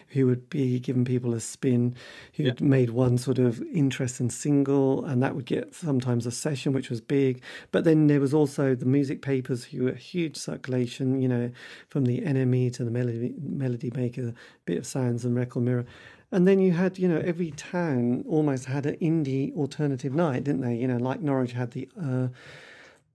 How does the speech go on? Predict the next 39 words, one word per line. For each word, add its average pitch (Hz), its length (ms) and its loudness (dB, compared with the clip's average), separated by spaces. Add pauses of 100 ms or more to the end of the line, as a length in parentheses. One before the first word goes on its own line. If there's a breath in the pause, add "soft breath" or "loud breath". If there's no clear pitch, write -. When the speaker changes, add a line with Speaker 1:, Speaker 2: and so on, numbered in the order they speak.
Speaker 1:
uh, 131 320 -2
the 151 120 2
Art 165 200 0
Centre, 117 400 -4
you 117 140 -2
know, 120 140 0
which 127 340 -6
you 160 260 -8
could, 156 540 -4
you 165 100 -4
know, 127 360 -2 (160)
they'd 139 300 -2
have 127 160 -4
three 123 280 -2
bands 120 380 -2
on 123 180 0
for 123 180 -6
a 117 60 -4
couple 123 300 -10
of - 100 -16
quid 131 300 -2
and, 135 260 -4
and 143 220 -4
off 139 200 -10
you 139 60 -8
go. 165 160 0
And, 139 280 0
and 143 200 4
then 156 140 6
you 131 100 2
look - 160 0
back 139 240 0
and 127 100 0
you 123 80 2
think, 127 180 -6
"My 180 120 -4
God, 254 340 -10
they 175 140 -4
are, 165 100 -6